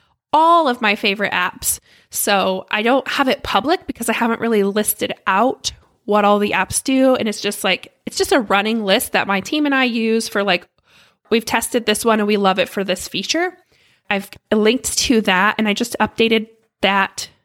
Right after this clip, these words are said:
document with some new apps that we've been using lately because the App Store is growing like crazy. I don't know if you guys know this, but the Shopify App Store has been growing like crazy this year.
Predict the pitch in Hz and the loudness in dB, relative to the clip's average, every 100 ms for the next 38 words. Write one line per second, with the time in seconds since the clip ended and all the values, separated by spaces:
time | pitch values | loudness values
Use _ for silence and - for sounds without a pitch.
0 | _ - 208 185 - 220 208 208 - 208 | _ -8 -2 -2 0 -4 -2 -4 -4 -2
1 | 202 202 220 180 202 - - 202 208 196 | 0 2 2 0 0 -2 -2 -2 -2 -4
2 | 185 190 190 202 208 240 233 233 - - | -4 -4 -2 -2 0 0 0 -4 -20 -20
3 | _ - 226 233 202 247 - 330 311 247 | _ -4 -2 -2 -4 -4 -4 0 2 0
4 | 233 208 214 220 220 208 - - 220 220 | 0 0 2 2 0 -2 -2 -4 0 2
5 | 214 180 165 196 254 285 254 233 208 214 | 0 -2 -2 0 2 0 0 -2 -2 -2
6 | 190 185 - - 190 196 208 262 302 254 | -4 -4 -8 -8 -2 -2 -2 -2 0 2
7 | 208 - - 226 233 220 226 202 190 190 | 0 -2 0 2 2 0 -2 -4 -4 -2
8 | 202 226 247 240 202 - 175 208 214 226 | 2 4 4 0 -2 -4 -4 -4 -2 -2
9 | 226 226 226 214 214 | -2 -4 -2 0 0